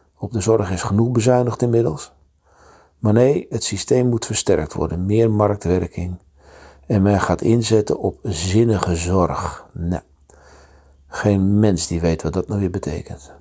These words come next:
Goed. Genoeg geklaagd.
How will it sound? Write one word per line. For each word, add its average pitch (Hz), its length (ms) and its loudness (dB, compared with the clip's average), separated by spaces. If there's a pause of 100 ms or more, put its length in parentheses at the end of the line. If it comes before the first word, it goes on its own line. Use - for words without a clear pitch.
(120)
Goed. - 340 -8 (2000)
Genoeg 208 300 2
geklaagd. 151 600 0